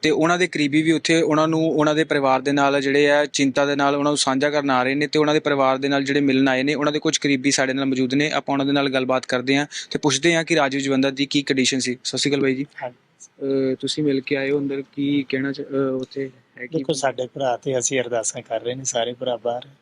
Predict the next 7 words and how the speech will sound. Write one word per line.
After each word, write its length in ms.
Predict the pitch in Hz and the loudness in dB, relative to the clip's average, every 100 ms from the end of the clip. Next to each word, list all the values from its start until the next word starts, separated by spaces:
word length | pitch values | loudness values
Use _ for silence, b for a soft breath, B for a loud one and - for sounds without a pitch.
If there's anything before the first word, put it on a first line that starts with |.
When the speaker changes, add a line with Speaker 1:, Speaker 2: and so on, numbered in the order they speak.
| _ | _
Speaker 2:
ਬਹੁਤ, 280 | 123 117 127 _ 131 | -4 -2 -6 _ -6
ਅਹ, 520 | 127 123 123 123 127 | -4 -4 -6 -4 -6
ਹਜੇ 400 | 120 123 120 110 _ _ _ 135 | -4 -4 -4 -8 _ _ _ -10
ਮੀਨਜ਼ 220 | 123 - | -8 -4
ਕਿ 100 | 139 | -4
ਆਪਾਂ, 480 | 131 - 135 123 120 - _ _ _ | -6 -6 -4 -4 -6 -16 _ _ _
ਅਹ, 20 | _ | _